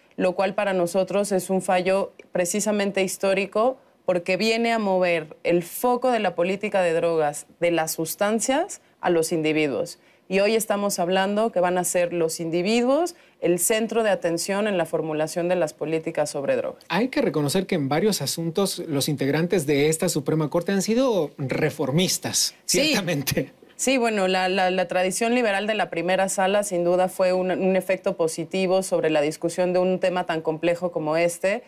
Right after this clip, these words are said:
Speaker 1: Pero bueno, justamente estábamos dando una discusión de derechos y libertades y en ese sentido la jurisprudencia creada por ellos, o más bien los precedentes definidos por ellos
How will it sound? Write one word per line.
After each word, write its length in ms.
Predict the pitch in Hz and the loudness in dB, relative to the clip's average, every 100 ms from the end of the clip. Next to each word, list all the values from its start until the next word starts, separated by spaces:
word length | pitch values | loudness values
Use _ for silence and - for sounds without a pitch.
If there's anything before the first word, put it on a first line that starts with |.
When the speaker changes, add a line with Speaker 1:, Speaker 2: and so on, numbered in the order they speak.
| - - _ - | -18 -20 _ 0
Speaker 1:
Pero 180 | 185 | 0
bueno, 260 | 180 202 180 | 2 0 0
justamente 460 | 208 202 214 208 208 | -2 0 0 0 0
estábamos 480 | 208 202 202 180 | 0 0 2 2
dando 240 | 175 185 196 | 2 0 2
una 160 | 185 | 2
discusión 480 | 165 165 165 - 180 | 0 -2 -4 0 0
de 100 | 185 | 2
derechos 460 | 175 175 170 190 175 | 2 0 0 -4 -4
y 80 | 160 | -4
libertades 720 | 156 151 151 170 175 202 202 | 0 -2 0 2 2 0 -2
y 60 | 160 | -2
en 100 | 165 | 0
ese 160 | 170 | 0
sentido 360 | 180 170 175 185 | -2 0 2 2
la 180 | 170 156 | 0 -2
jurisprudencia 880 | - 156 156 170 170 180 170 190 | -2 -4 -2 0 2 2 0 0
creada 420 | 185 165 165 175 - | 0 0 2 0 0
por 160 | 151 | 0
ellos, 380 | 165 165 175 180 | 2 2 0 0
o 40 | |
más 160 | 160 160 | -2 0
bien 140 | 170 | 2
los 120 | 170 170 | 0 0
precedentes 800 | 165 151 170 170 190 196 202 | -2 0 0 2 0 0 -2
definidos 600 | 185 170 165 165 170 175 | -2 -2 -2 0 2 0
por 200 | - 160 | 0 2
ellos 440 | 170 170 170 175 | 2 4 2 0